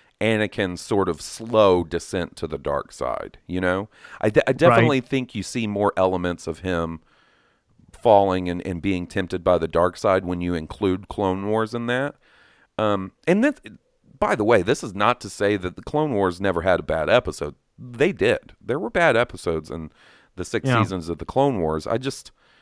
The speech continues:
Speaker 1: I still like it. I, I feel like when I was a kid
Speaker 2: Again, this is not me shitting on it at all.
Speaker 1: Oh, I know,
Speaker 2: You know,
Speaker 1: I know.
Speaker 2: I'm
Speaker 1: I,
Speaker 2: just
Speaker 1: I
Speaker 2: saying
Speaker 1: know.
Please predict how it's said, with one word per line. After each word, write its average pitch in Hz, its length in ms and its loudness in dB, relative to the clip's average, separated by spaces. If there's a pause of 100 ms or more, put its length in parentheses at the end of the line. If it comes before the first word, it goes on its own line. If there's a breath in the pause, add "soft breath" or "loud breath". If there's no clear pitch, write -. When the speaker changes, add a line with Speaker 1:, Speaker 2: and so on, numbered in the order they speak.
(140 soft breath)
Speaker 1:
I 131 80 -8
still 214 340 4
like 110 240 6
it. 80 100 2
I, 104 200 4
I 135 100 6
feel 185 400 2
like 127 480 2 (640)
when 120 240 4
I 117 140 6
was 139 180 0
a - 40 -14
kid 113 360 2
Speaker 2:
Again, 185 320 6
this 185 160 0
is 202 120 -2
not 180 160 6
me 160 140 2
shitting 139 280 -2
on 123 120 0
it 120 60 0
at 123 180 4
all. 113 220 2
Speaker 1:
Oh, 233 200 12
I - 60 8
know, 165 160 6
Speaker 2:
You 131 60 6
know, 123 100 4
Speaker 1:
I 117 40 4
know. 151 240 4
Speaker 2:
I'm 160 80 6
Speaker 1:
I, 170 40 6
Speaker 2:
just - 320 2
Speaker 1:
I 190 40 6
Speaker 2:
saying 160 180 6
Speaker 1:
know. 82 280 4